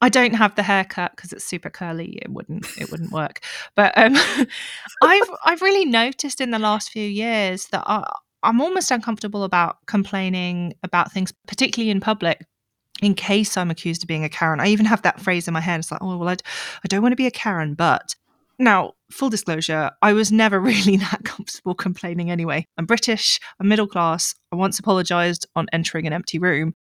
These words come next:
I'm the kind of person <laughs> who, like, every other word is sorry, you know? I did that and I thought, "Oh, this is a new low. There's, I'm just apologising to the room for entering it." And I do think that I have got better, I've got more assertive, uh,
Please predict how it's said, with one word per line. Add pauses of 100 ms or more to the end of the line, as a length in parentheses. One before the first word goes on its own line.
(180)
I'm
the
kind
of
person
<laughs>
who,
like,
every
other
word
is
sorry,
you
know? (300)
I
did
that
and
I
thought,
"Oh,
this
is
a
new
low.
There's, (120)
I'm
just
apologising
to
the
room
for
entering
it." (300)
And
I
do
think
that
I
have
got
better,
I've
got
more
assertive, (200)
uh,